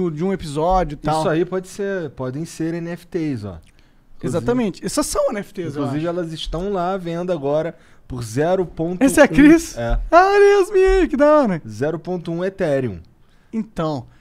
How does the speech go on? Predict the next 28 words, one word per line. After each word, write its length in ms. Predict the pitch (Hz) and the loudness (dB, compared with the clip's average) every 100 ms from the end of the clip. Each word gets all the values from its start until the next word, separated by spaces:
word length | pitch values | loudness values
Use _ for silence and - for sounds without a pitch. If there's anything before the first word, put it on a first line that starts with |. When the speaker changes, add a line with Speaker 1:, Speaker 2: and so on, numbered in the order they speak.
| _ | _
Speaker 1:
se 140 | - | -6
você 180 | 208 285 | -4 -4
quiser 220 | 254 269 | -2 -2
comprar, 500 | 269 226 233 240 226 | -2 -2 2 2 2
então 220 | 202 240 | 0 2
eles 160 | 233 226 | 2 0
são 220 | - 254 | -4 -4
exclusivos, 600 | 240 - 226 156 226 214 | -4 -4 -4 -2 -4 -4
são 380 | - 208 196 165 - _ | -6 -4 -4 -6 -10 _
limitadas 720 | - 208 240 - 180 196 196 180 | -4 0 0 0 -2 -2 -2 -6
as 160 | 160 | -8
quantidades 920 | - 196 190 - - 156 165 151 143 | -8 -8 -8 -10 -6 -2 -2 -2 -12
que 240 | - 175 156 | -12 -8 -6
vão 200 | 147 156 | -4 -6
ter 220 | - 165 | -4 -4
dessas 300 | 156 143 156 | -4 -8 -8
moedas. 500 | 139 147 175 185 - - - | -6 -4 -4 -6 -12 -20 -20
Se 160 | - 269 | -6 -2
você 240 | 277 - | -2 -4
comprar, 340 | - 240 247 254 | -4 -2 0 0
nunca 240 | 254 269 | -2 -2
mais 240 | 240 240 233 | -2 0 0
a 60 | |
gente 160 | 220 214 | -4 -2
vai 140 | 208 | -4
fazer 400 | 202 202 147 214 | 0 -2 0 -2
outra 280 | 220 208 196 | 0 -2 -6
igual. 440 | 151 156 151 220 | -2 0 0 -2